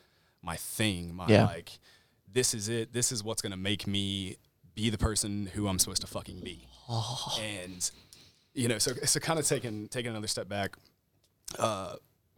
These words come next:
Speaker 1: really, you know, I, I beefed up, I decided to lose weight, and I didn't know anything about it.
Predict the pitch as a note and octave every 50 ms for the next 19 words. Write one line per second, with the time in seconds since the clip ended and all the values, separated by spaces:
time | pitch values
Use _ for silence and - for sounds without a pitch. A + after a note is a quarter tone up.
0 | D3 _ _ _ _ A2 A2 C3+ D3 C#3 C#3+ B2+ A#2 A2+ - G#2+ G#2+ G2 F2 F2+
1 | - - F2+ F2+ F2+ F#2+ B2+ C3 - A#2+ A2 A2 - G2 F2 F2 - C3 B2 A#2+
2 | A2 G#2+ G#2 G2 F#2 G2 F#2+ F#2+ F#2+ F#2+ F2+ - - F#2 F#2 F#2 G#2 C3+ B2 G#2+
3 | A#2 C3 C3 A#2 - G#2+ G2+ F#2 E2+ D#2+ F2 -